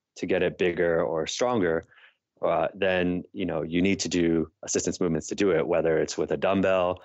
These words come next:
a cables, a band, or machine, you know. Uh, so in China, they use, they use everything, you know, as long as it helps contribute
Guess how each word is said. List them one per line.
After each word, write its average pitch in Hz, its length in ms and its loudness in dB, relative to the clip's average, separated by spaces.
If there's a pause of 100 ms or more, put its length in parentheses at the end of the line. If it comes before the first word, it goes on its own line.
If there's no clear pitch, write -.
(360)
a - 20 -18
cables, 90 800 0
a 82 80 -14
band, 87 580 0 (440)
or 76 40 -10
machine, 92 680 0 (440)
you 82 100 -6
know. 87 280 0
Uh, 73 400 -6
so 90 460 0 (420)
in 90 400 2 (300)
China, 120 360 0
they 95 220 2
use, 95 500 0 (120)
they 131 80 2
use 110 160 4
everything, 95 480 0 (420)
you 90 80 -2
know, 85 240 2
as 85 260 0
long 90 240 2
as 87 120 0
it 87 260 0
helps 92 300 -2
contribute 82 640 0